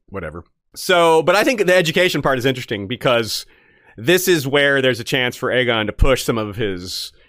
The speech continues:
agencies or his, uh, uh, agenda, which is to get these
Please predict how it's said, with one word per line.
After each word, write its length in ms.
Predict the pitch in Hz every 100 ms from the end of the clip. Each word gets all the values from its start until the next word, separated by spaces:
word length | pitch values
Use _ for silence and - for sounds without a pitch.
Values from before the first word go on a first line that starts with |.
| _
agencies 760 | 233 214 127 - 82 80 82 - _ _ _ _
or 180 | 135 127
his, 320 | 139 107 -
uh, 120 | 123 127 127 -
uh, 80 | 123 -
agenda, 580 | 117 196 220 104 87 -
which 240 | 135 131
is 320 | 139 117 113
to 260 | - 131 120
get 340 | 101 123 131
these 460 | - 135 120 - -